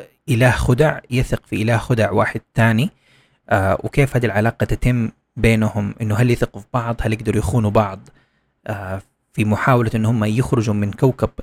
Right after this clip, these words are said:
طاحوا عليه اسمه Lamentus. ولامنتس برضو هذه من الكواكب اللي تم إشارتها أو، أو الكلام عنها في الكوميكس على إنها واحد من الكواكب في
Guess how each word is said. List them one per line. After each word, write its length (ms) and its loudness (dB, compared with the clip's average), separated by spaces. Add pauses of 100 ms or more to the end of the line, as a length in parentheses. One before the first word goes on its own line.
(160)
طاحوا 340 2
عليه 260 2
اسمه 220 -2
Lamentus. 600 0 (520)
ولامنتس 640 4
برضو 300 4
هذه 180 4
من 100 2
الكواكب 480 2
اللي 120 2
تم 220 0
إشارتها 560 0
أو، 240 -2
أو 200 0
الكلام 640 -2
عنها 360 -2
في 100 -10
الكوميكس 560 -2 (400)
على 180 2
إنها 160 2
واحد 260 2
من 60 2
الكواكب 600 0
في 120 -4